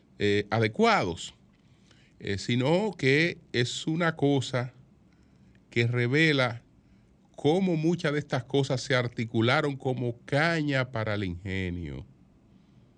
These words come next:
como caña para el ingenio, para más adelante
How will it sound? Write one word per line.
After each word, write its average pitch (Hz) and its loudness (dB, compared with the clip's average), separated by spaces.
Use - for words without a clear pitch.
como 117 0
caña 151 2
para 120 0
el 117 0
ingenio, 117 0
para 135 4
más 117 -2
adelante 151 0